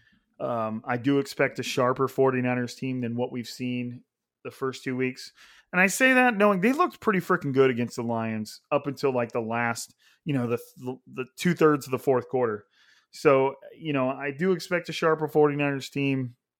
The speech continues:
maybe one with, with their, their nuts and bolts a little more tightened down, but we'll see. I'm not as confident as I normally am going into a forty-niners Packers matchup,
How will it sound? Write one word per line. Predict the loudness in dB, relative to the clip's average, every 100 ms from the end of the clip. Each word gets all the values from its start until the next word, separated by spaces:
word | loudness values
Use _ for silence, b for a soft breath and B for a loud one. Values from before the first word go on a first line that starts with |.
| _ _
maybe | 0 2 2
one | 2 0
with, | -2 -4
with | -6 -4 2
their, | 2 2 -4 b b _
their | 0 2
nuts | 4 2 2
and | 0
bolts | 2 2 0
a | 2
little | 2
more | 4 0
tightened | -2 -2 -2 -6
down, | -6 -8 -12 -10
but | -10 -10 _ _ _ _ _ _ _
we'll | -8
see. | -4 -6 -6 _ _ _ _ _ _ _ -6 -4
I'm | 4
not | 4 4 2
as | 0 0 -4 -16 _ _ _
confident | 2 2 4 -2 -4 -8 _ _ _ _ _ _
as | -2 2
I | 4
normally | 6 4 6 6
am | 4 2 -4 _ _ _ _ _ _ _ _
going | 2 4
into | 2 2
a | 0
forty-niners | 2 2 2 -2 -4
Packers | -2 -2 -2 -6
matchup, | -4 -6 -2 -4